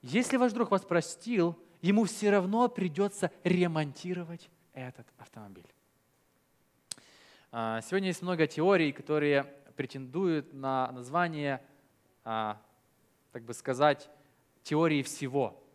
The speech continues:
И одной из самых потенциально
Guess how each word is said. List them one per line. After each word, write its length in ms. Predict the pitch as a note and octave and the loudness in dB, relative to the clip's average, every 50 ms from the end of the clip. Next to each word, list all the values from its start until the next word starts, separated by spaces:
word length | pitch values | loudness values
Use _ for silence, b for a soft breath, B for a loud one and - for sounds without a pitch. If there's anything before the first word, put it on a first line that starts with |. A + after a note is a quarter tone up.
| _ _ _ _ _ - _ - | _ _ _ _ _ -20 _ -12
И 80 | A#2+ | -6
одной 340 | A#2 A#2 A#2+ B2+ E3 F#3 F#3+ | -4 -4 -4 -2 -2 -2 -2
из 140 | D3+ C#3 B2 | -2 -4 -8
самых 420 | - - F3+ F3+ F3 D#3+ C#3 - - _ _ _ _ _ _ _ _ - | -6 -4 -4 -2 -2 -4 -6 -6 -8 _ _ _ _ _ _ _ _ -18
потенциально 680 | - B2+ B2+ A#2+ - E3 F3 F3+ F3 D#3+ D3 C3+ A#2+ | -16 -16 -10 -2 4 6 6 6 6 2 0 0 -2